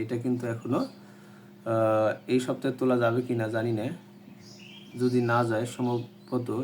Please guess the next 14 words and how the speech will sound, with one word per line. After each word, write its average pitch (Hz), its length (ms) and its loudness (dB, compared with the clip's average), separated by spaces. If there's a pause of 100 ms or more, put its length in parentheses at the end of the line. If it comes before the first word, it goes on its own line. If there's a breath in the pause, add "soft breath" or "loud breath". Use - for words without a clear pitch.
(120)
সামনের 120 300 -2
সপ্তাহে 117 440 -6
আমরা 104 280 -4 (220)
তুলতে 101 240 -6
পারবো। - 380 -8 (1160 loud breath)
তা 120 120 0
আশা 131 200 2
করি 131 300 4 (340)
এই 127 100 2
সরকার 123 400 -2
আমাদের, 113 420 0
আহ, - 1200 -10
সরকারের 123 500 0
ন্যায় 120 280 0